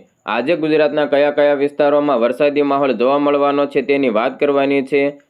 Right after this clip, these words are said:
તો આ ઉપરાંત આગામી દિવસોમાં પણ ગુજરાતના કયા કયા વિસ્તારોમાં વરસાદી માહોલ જોવા મળવાનો છે તેના વિશેની સંપૂર્ણ માહિતી મેળવવાની છે. તો આ ઉપરાંત આ વરસાદી માહોલ વચ્ચે ગુજરાતના કયા વિસ્તારોમાં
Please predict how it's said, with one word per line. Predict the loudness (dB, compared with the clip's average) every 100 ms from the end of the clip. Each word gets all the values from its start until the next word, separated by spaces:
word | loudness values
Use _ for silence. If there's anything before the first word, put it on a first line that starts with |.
| _
તો | -2
આ | 0 0
ઉપરાંત | 0 -2 -2 -8 _ _ -8
આગામી | -4 -2 0 0
દિવસોમાં | 2 0 2 0 0 0
પણ | -2 0
ગુજરાતના | 0 0 0 -2
કયા | 0 0 0 0
કયા | 0 0
વિસ્તારોમાં | -2 0 0 2 0 0
વરસાદી | -2 -2 -2 0 0
માહોલ | -2 -2
જોવા | 0 0 0
મળવાનો | 0 0 0 0
છે | -2 -2 -2 -4 _ _
તેના | -4 -2 0 -2
વિશેની | -2 0 -2 0
સંપૂર્ણ | -2 0 0 0
માહિતી | 0 -2 -2 -2 0
મેળવવાની | 0 0 0 0 -2
છે. | 0 0 0 -6 _ -4
તો | -2
આ | 0 0
ઉપરાંત | -2 -2 -4 -10 _ -8 -4
આ | -2
વરસાદી | 0 -2 0 0 0 0
માહોલ | 0 0 0
વચ્ચે | 0 -2 0
ગુજરાતના | 0 0 0 -2 0
કયા | 0 0 -2
વિસ્તારોમાં | -2 0 0 0 0